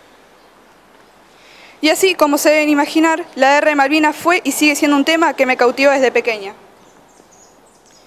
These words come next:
Me gustaría comenzar desarrollando brevemente la definición de un término que se repite mucho y tiene más impacto del,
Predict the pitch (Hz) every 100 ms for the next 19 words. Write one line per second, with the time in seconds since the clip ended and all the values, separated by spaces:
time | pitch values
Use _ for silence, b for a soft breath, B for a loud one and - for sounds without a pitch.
0 | B B B B B 320 359 370 466 415
1 | 339 330 349 370 - 269 285 330 320 294
2 | 320 311 320 320 262 247 - 254 - 311
3 | 302 269 285 311 302 262 262 240 240 269
4 | 277 311 - 349 - 247 302 294 302 294
5 | 277 285 285 247